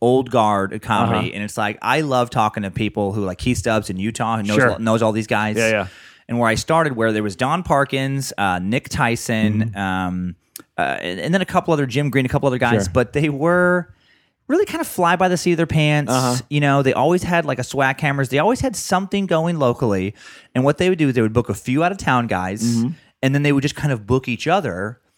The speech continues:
Speaker 1: and they would just run
Speaker 2: Oh,
Speaker 1: the
Speaker 2: so they're
Speaker 1: place
Speaker 2: all
Speaker 1: into
Speaker 2: comics.
Speaker 1: the ground. They're all
Speaker 2: Okay.
Speaker 1: comics, and but they, but they're comics who, like, I love 'em to death, but it's not like they're working on new material.
Speaker 2: Sure.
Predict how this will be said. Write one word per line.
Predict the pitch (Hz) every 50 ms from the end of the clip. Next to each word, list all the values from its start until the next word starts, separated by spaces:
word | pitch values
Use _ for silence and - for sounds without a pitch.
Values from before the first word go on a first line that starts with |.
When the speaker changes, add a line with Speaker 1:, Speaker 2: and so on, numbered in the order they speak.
| _ _ _ _ _ -
Speaker 1:
and | - 127 131
they | 131 131
would | 131 131 117
just | 135 123 -
run | 113 123 131 143
Speaker 2:
Oh, | 143 156
Speaker 1:
the | 139
Speaker 2:
so | 135 156
they're | 147 143
Speaker 1:
place | 143
Speaker 2:
all | 139
Speaker 1:
into | 131 143 156
Speaker 2:
comics. | 156 143 127
Speaker 1:
the | 123
ground. | 139 139 131 110 92 90 87 - -
They're | 117 120
all | 131 147
Speaker 2:
Okay. | 104 101
Speaker 1:
comics, | 165 147 147 147 143 143 - - -
and | - 127 131
but | 127 127 120 -
they, | 127 107
but | 78 - 139 -
they're | - 147
comics | 143 - 196 226 247 247 240 - - -
who, | 208 180
like, | 165 143 117 117 - -
I | 127
love | 131 131 139 151 160 156
'em | 165 170
to | 160 156
death, | 120 135 127 127 131 127 -
but | - 117
it's | 117 -
not | 202 214 247 269
like | 226 185 -
they're | 175 156
working | 139 127 135 131 - - 131
on | 127 123 117 113
new | 117 120
material. | 117 120 117 - - 117 104 107 107 104 107 104 104 104 104
Speaker 2:
Sure. | 113 131 120 117